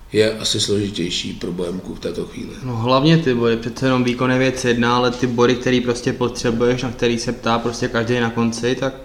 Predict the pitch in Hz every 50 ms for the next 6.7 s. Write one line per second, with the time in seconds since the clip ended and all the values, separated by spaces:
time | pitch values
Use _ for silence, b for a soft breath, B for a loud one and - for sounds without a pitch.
0 | - - - - - 120 117 113 123 120 113 117 117 123 123 120 120 - 135 127
1 | 123 B B B B B B B B B B B B B B B - - - 120
2 | - 131 120 147 135 - 147 147 143 139 143 135 143 139 135 143 135 - - 143
3 | 127 131 127 - 104 98 95 - - - - - - - - - - - - -
4 | - - - - - - - - - - 101 101 113 101 110 120 139 - 127 120
5 | 117 123 120 113 - 117 - 135 127 123 - 123 123 117 - - 123 117 - 127
6 | 120 - 127 123 - 123 101 - - 95 - - - -